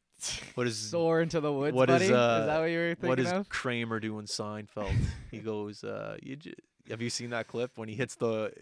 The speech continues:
Speaker 1: the, he hits the Titleist into the, the, the whale's hole on his, like, his breathing hole?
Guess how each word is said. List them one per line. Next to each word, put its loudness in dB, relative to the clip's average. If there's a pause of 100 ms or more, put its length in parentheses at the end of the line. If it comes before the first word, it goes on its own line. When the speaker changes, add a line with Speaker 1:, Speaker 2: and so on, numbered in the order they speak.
Speaker 1:
the, -8
he -2
hits -2
the -6
Titleist -4
into -8
the, -6 (100)
the, -6
the -6
whale's 0
hole -4
on -8
his, -12
like, -8
his -2
breathing -10
hole? -6